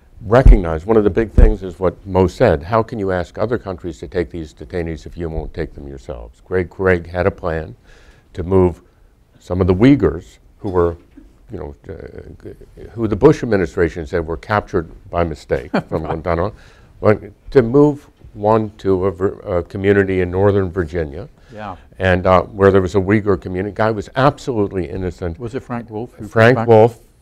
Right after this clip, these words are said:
Speaker 1: uh, uh, who, who I am not sorry retired, um,
Speaker 2: <laughs>
Speaker 1: stood up and said, "You cannot do this. This is a terrible thing." And Obama backed down. Rather
Speaker 2: Yeah.
Speaker 1: than saying, "What are you talking about?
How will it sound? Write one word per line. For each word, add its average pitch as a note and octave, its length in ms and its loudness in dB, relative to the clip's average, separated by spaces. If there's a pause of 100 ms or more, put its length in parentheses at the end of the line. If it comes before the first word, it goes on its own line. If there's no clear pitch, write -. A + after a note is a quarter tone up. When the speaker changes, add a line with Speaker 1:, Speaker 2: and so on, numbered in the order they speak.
(220)
Speaker 1:
uh, F#2 40 -10
uh, F2 280 -8 (240)
who, A#2+ 260 -14 (360)
who C#3+ 80 -4
I C3 100 0
am B2+ 140 -4
not B2+ 240 -6
sorry D#2+ 240 -6
retired, C#2+ 560 -14 (500)
um, F#2+ 300 -2 (140)
Speaker 2:
<laughs> C4+ 140 -4
Speaker 1:
stood F#3+ 280 4
up C#3+ 340 4
and A#2 180 -6
said, A#2+ 200 4 (180)
"You E3+ 140 4
cannot D3 440 0
do C3 140 -4
this. B2 220 -6
This B2 180 -12
is G#2+ 140 -10
a A2+ 40 -6
terrible A#2 340 -6
thing." A2 260 -12 (240)
And A#2 120 -10
Obama A#2 560 -10 (280)
backed G#2 400 -8
down. F#2 340 -12 (440)
Rather D3 260 -4
Speaker 2:
Yeah. C#3+ 60 -6
Speaker 1:
than B2 180 -8
saying, A2+ 340 -6
"What D3 100 -8
are D3+ 40 -10
you C3+ 140 -12
talking C#3+ 500 -18
about? D#2 300 -20